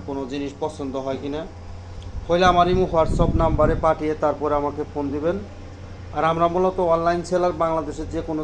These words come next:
জায়গায় কুরিয়ার সার্ভিসের মাধ্যমে হোম ডেলিভারি দিয়ে থাকি। তো আজকের ভিডিও প্রথম শুরু করব, প্রথম শুরু করব ওয়ার্লিং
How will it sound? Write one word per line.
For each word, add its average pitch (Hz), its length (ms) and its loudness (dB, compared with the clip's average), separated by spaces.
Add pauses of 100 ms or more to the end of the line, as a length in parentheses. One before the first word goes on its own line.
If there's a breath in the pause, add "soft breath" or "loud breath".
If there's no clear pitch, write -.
জায়গায় 151 320 -2
কুরিয়ার 156 340 -2
সার্ভিসের 151 500 -4
মাধ্যমে 139 400 0
হোম - 140 6 (100)
ডেলিভারি 151 420 2
দিয়ে 151 200 6
থাকি। 160 200 0 (1300)
তো - 120 -2
আজকের 175 400 4
ভিডিও 185 280 6
প্রথম 175 220 6 (120)
শুরু - 240 8
করব, - 180 6 (220)
প্রথম 196 200 4 (100)
শুরু 208 140 4 (120)
করব 196 160 4 (220)
ওয়ার্লিং 175 360 6